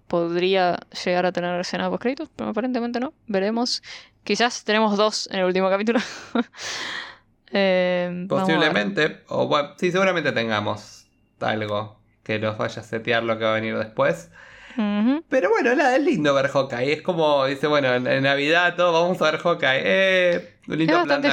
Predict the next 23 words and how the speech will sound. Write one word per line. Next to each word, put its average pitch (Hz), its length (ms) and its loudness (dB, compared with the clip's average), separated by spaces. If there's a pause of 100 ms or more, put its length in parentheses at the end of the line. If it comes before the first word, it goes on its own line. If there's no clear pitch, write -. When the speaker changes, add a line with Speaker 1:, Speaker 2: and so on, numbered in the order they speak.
Speaker 1:
feel 240 200 2
Speaker 2:
navideño. 160 300 4
Speaker 1:
good, 151 240 -4
¿no? 208 300 2
Speaker 2:
Sí, 123 120 2
Speaker 1:
O - 40 2
Speaker 2:
sí, 117 60 0
Speaker 1:
sea 180 380 0
Speaker 2:
a 143 40 0
mí 165 100 2
me 170 100 2
gusta. 131 380 0
Es 123 80 -4
algo 151 220 0
como 123 200 -2
que 123 160 2
es 123 140 -4
lindo 127 280 0
de 117 100 2
ver 135 300 2
y 127 40 -2
es 117 80 -6
tranqui 127 720 -2